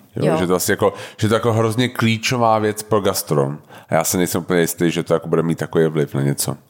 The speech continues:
Speaker 2: Ale tak zase na druhou stranu se za-, za-, zařadíš mezi takový ty z-, z-, země, který, který ten Michelin mají a víš co, jako, když to pak srovnáš, jakože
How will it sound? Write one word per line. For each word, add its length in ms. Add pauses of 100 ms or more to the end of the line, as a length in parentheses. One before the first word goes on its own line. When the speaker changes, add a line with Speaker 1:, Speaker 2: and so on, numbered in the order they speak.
(520)
Speaker 2:
Ale 240
tak 160
zase 360
na 100
druhou 260
stranu 460
se 180
za-, 300
za-, 240 (160)
zařadíš 880
mezi 320
takový 400
ty 200
z-, 640 (120)
z-, 380 (1160)
země, 440
který, 440
který 360
ten 240
Michelin 540
mají 360 (100)
a 720 (1600)
víš 220
co, 80
jako, 360 (760)
když 180
to 100
pak 220
srovnáš, 800
jakože 720